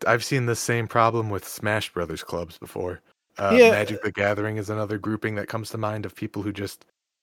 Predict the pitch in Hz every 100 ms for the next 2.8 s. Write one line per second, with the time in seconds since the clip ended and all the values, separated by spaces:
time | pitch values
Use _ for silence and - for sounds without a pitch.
0 | _ - 85 104 107 107 95 - 92 113
1 | 127 - _ _ _ _ _ _ _ _
2 | _ _ - 151 - 151 147 147